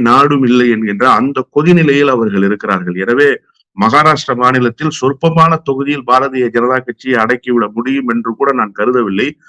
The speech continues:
பாரதிய ஜனதா கட்சி முற்றிலுமாக துடை தெரியப்பட்டுவிடும்.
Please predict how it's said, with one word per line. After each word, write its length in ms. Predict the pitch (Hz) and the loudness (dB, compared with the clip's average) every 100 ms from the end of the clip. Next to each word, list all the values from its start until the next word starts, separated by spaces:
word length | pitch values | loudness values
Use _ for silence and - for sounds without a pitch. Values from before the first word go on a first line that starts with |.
| - - - | -20 -12 0
பாரதிய 400 | 120 160 180 165 | 2 2 0 -2
ஜனதா 300 | 131 131 147 | -2 -2 -2
கட்சி 260 | 143 139 160 | -4 -10 -10
முற்றிலுமாக 720 | 139 135 - 170 170 165 156 | -10 -10 -6 -2 0 0 -4
துடை 240 | - 143 170 | -4 0 0
தெரியப்பட்டுவிடும். 840 | 170 156 143 - 117 117 117 165 | 0 0 -2 -4 -4 -2 0 0